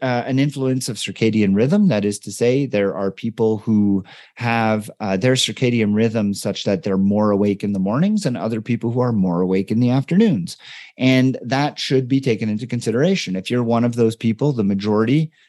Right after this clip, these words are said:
of people who are a morning person, then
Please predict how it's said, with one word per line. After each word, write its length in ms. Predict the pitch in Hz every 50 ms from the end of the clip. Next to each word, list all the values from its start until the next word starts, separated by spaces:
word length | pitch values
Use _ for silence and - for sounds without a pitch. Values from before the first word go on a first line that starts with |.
| _ -
of 140 | 107 -
people 340 | - - 98 - - 151 160
who 220 | 139 120 113 104 98
are 180 | 98 98 92
a 200 | 90 92 87 - - _ _ _
morning 460 | 104 110 120 127 131 135 135 135 135
person, 460 | 139 147 139 143 - 190 208 208 190 - - - - - _ -
then 380 | 117 127 127 127 127 131 127